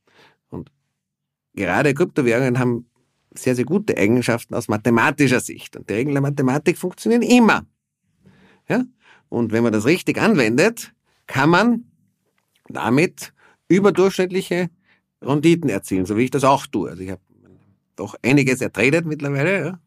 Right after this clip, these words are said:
von meinem Portfolio auch. Also ich habe was angespart und durchaus auch einiges ertradet und auch über die sehr turbulenten Märkte das geführt, das Portfolio mit Plus. Und das möchte ich eben meinen Fans und Followern auch die Möglichkeit geben,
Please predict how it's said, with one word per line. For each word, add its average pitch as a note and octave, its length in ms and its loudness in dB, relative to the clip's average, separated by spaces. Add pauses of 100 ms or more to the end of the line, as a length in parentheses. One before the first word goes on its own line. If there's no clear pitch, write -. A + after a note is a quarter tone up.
von - 460 -12
meinem G#2+ 200 -2
Portfolio A#2+ 460 0
auch. G3+ 80 -2
Also C3+ 220 -10
ich F#2+ 80 -14
habe F#2+ 80 -18 (420)
was - 140 -16
angespart D#3 600 -6
und E2+ 240 -8 (600)
durchaus G#2 260 -2
auch E2 80 -6
einiges F2+ 340 -4
ertradet C3+ 500 0 (260)
und D#3 200 2
auch A#2 240 0 (120)
über G#2+ 180 -2
die G#2+ 140 -4
sehr G#2+ 280 -4
turbulenten C#3+ 760 2
Märkte F#2+ 360 -10
das - 220 -16
geführt, A2 340 -8
das B2+ 140 -16
Portfolio D3 480 -8 (460)
mit A2 220 -8 (120)
Plus. F3 600 2 (560)
Und C#3 380 -2
das D#3+ 240 0
möchte D#3+ 300 0
ich D3+ 60 -2
eben D#3+ 520 2 (480)
meinen A2+ 300 0
Fans A#2 340 2
und C3 120 -2
Followern B2 380 2
auch - 280 -10
die - 140 -6
Möglichkeit B2+ 520 -2
geben, D3 300 -2